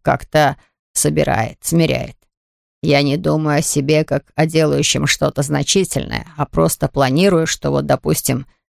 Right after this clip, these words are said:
я получу зарплату и поеду с друзьями на рыбалку.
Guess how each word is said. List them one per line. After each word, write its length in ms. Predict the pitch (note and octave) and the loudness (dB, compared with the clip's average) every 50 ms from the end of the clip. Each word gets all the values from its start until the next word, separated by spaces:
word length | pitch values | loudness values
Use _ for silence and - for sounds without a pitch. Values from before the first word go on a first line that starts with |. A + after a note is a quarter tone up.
| _ _ _ _ | _ _ _ _
я 200 | C#3 C#3 C#3+ D3+ | 2 2 2 2
получу 440 | - - D#3+ D#3+ E3+ - - D3+ D3+ | 2 0 -2 -2 -2 0 0 -2 0
зарплату 680 | D#3 E3+ D3 D3 - - - - C#3 E3+ G3 F#3+ - F#3 | 0 0 -2 -2 -6 -8 -2 2 4 4 2 2 2 0
и 60 | D3+ | 0
поеду 380 | - - C#3+ C#3 C#3+ D#3 - E3+ | 2 2 2 2 2 0 -2 -4
с 60 | - | -4
друзьями 480 | - D#3+ C3+ C#3 - D3+ D3 D3+ D#3+ | -2 -4 -4 -2 0 0 2 2 2
на 140 | D#3+ D#3 D3+ | 2 0 0
рыбалку. 560 | D#3+ D3+ C#3+ B2 - - - - - E3 E3 | 0 0 -2 -4 -6 -6 -8 -2 0 0 0